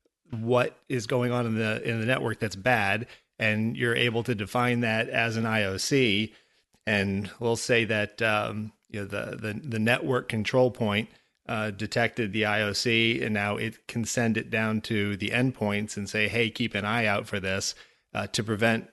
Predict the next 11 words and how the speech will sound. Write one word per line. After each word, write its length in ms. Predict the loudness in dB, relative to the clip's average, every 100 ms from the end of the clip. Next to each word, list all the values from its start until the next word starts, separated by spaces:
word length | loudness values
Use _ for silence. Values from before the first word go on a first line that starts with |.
| -12
the 400 | -4 -2 0 -2
event 360 | -2 -4 -4
from, 240 | -2 -2 -4
from 180 | -4
spreading 580 | -4 2 4 4 2 0
or, 140 | -4 -4
and 260 | -2 -2
getting 220 | 2 2
out 140 | 2 0
of 40 |
hand. 360 | 0 -2 -4